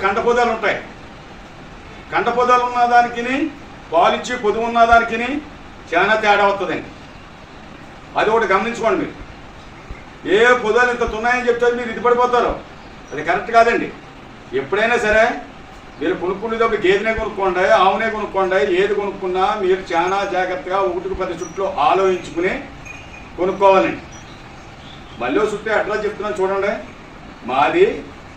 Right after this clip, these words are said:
ఉమ్మడి తూర్పుగోదావరి జిల్లా, ఇప్పుడు కాకినాడ జిల్లా అయిందండి. రాజమండ్రి దాటిన తర్వాత జగ్గంపేట మండలం జేకొత్తూరు గ్రామం. మాకు ఇక్కడ ఎప్పుడు కూడా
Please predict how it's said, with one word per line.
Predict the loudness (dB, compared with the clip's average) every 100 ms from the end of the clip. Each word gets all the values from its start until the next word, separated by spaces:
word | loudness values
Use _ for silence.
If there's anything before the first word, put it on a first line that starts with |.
| -20 -20 -14 -8
ఉమ్మడి | -4 -2 -2 0
తూర్పుగోదావరి | 0 0 4 6 6 4 2 -2
జిల్లా, | -2 0 -2 -8 -16 -16
ఇప్పుడు | -10 -8 -4
కాకినాడ | 0 2 2 0 0
జిల్లా | 2 2
అయిందండి. | 2 0 -2 -4 -10 -16 -20 -20 -20 -20 -20 -20 -20 -20 -20 -18 -4
రాజమండ్రి | 0 2 2 -2 -2 0
దాటిన | 0 0 0 0
తర్వాత | 2 2 0 -2
జగ్గంపేట | -2 0 0 2 2
మండలం | 0 0 -2 0
జేకొత్తూరు | 0 0 0 0 0
గ్రామం. | 0 0 -2 -8 -18 -20 -20 -20 -20 -20 -20 -20 -20 -20 -20 -20 -20 -20 -20 -20 -18 -18 -18 -18 -18 -18 -8
మాకు | -2 0 2 2 2
ఇక్కడ | -2 -2
ఎప్పుడు | -2 2 2 4
కూడా | 4